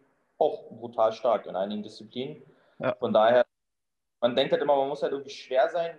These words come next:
Speaker 1: ähm, für Strongman. Also ich kenne auch Typen, die sind, oder habe schon Typen gesehen, die wogen irgendwie hundertvierzig, hundertfünfzig Kilo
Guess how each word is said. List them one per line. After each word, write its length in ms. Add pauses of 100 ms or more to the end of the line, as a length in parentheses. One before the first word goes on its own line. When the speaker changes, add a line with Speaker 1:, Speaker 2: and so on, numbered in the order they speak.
(140)
Speaker 1:
ähm, 300
für 140
Strongman. 440
Also 160
ich 140
kenne 160
auch 140
Typen, 260
die 160
sind, 480 (500)
oder 160
habe 180
schon 200
Typen 260
gesehen, 400
die 420
wogen 240
irgendwie 280
hundertvierzig, 720
hundertfünfzig 560
Kilo 420